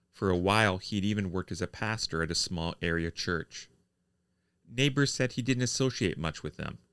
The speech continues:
and kept mostly to himself. But he did reveal more of his personality on social media. There, he wrote about his support of Donald Trump, gun rights, and once even complained that, quote,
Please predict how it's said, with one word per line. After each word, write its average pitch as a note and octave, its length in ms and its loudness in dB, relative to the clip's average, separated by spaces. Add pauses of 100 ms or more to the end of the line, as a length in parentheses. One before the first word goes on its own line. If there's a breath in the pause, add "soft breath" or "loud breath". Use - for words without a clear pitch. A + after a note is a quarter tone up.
(200)
and G2+ 80 -8
kept - 180 -8
mostly G#2 460 0
to - 180 -4
himself. F#2+ 600 -2 (1200)
But A2 160 2
he A2+ 140 0
did A#2+ 320 2
reveal G#2+ 340 2
more F#2+ 260 2
of G#2 100 -2
his G#2 140 -4
personality F#2 1000 2
on F2+ 100 -4
social E2+ 460 -2
media. D#2+ 480 -4 (1200)
There, G2+ 460 6 (300)
he G#2+ 160 0
wrote G2+ 200 8
about F#2+ 240 4
his G2+ 140 0
support - 380 -2
of E2+ 120 -6
Donald F#2+ 360 2
Trump, E2+ 420 -2 (680)
gun G#2 240 2
rights, D#2+ 560 0 (360)
and F#2+ 160 -2
once A#2 240 2
even G2 200 -2
complained F2 640 0
that, - 240 0
quote, F#2+ 400 2